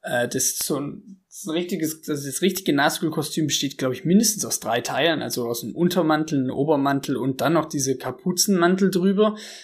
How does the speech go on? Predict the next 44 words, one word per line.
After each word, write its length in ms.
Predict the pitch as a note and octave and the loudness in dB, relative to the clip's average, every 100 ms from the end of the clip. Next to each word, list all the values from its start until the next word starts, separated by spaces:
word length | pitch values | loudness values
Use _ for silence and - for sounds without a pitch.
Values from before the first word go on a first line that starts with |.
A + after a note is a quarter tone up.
| - _ | -20 _
Also 260 | B2+ B2 | -8 -8
das 180 | A#2 - | -6 -2
wär 80 | C#3 | 0
ein 80 | C#3 | 2
bisschen 260 | C3 - | 2 0
viel, 580 | A2+ - D#3 F3+ E3+ F#3+ - - - | -2 -4 0 4 4 2 -2 -14 -10
deswegen 260 | B2+ C3+ | -2 0
versuche 280 | C#3 C3+ D3 | 0 -2 -2
ich 60 | C#3+ | -4
das 140 | C3 | -4
irgendwie 300 | A2+ C#3+ C3 | -2 -2 -2
in 100 | B2 | -4
drei, 380 | A2+ A#2 B2+ F#2+ | -2 0 -2 -4
zwei 280 | - - C#3 | -6 0 0
Teile 360 | E3+ A#2+ A#2+ A#2+ | 0 -2 -4 -4
oder 120 | A#2+ | -6
sowas 280 | A#2+ A#2+ A#2+ | -6 -4 -4
hinzubekommen. 600 | C3 - C3+ - C#3 C3+ | -4 -6 -10 -6 -2 -2
Deswegen 360 | B2 C3 B2+ C3 | -2 -6 -4 -4
hab 80 | B2+ | -4
ich 80 | |
da 140 | C3 A#2 | -4 -4
mit 220 | A#2 - | -4 -6
einer 100 | B2 | -6
Schneiderin 500 | - A2+ C#3+ E3 E3 | -2 0 2 2 0
jetzt 160 | D#3 D#3+ | -2 -4
auch 160 | D3 | -6
Kontakt 360 | D3+ C#3 C#3+ C#3+ | -8 -6 -8 -6
aufgenommen 680 | C#3+ - D3 C3+ C3 C3 - | -10 -10 -6 -4 -4 -6 -10
und, 600 | - B2 A#2+ A#2+ - - | -12 -12 -12 -12 -14 -18
äh, 440 | A#2+ A#2 A#2 A2+ A2 | -14 -12 -12 -10 -8
ja, 160 | A#2 | -10
jetzt 200 | A#2 - - | -12 -16 -14
suche 260 | - C#3 | -14 -14
ich 80 | C#3 | -14
nach 100 | A2+ | -10
Stoffen, 380 | - C#3 - C3 | -6 -6 -4 -8
die 100 | B2+ | -6
relativ 540 | B2 B2 - A#2 - - - - - - - | -6 -6 -8 -12 -12 -18 -20 -20 -20 -20 -6
leicht 380 | B2 F3 B3 - | 2 2 0 -6
sind, 180 | B3 | -6
aber 260 | G3 D#3+ C#3 | -2 0 0
gut 240 | F#3+ G#3+ | 2 2
fallen. 520 | G#3 E3 C3 A2+ A2 | 0 -2 -4 -6 -10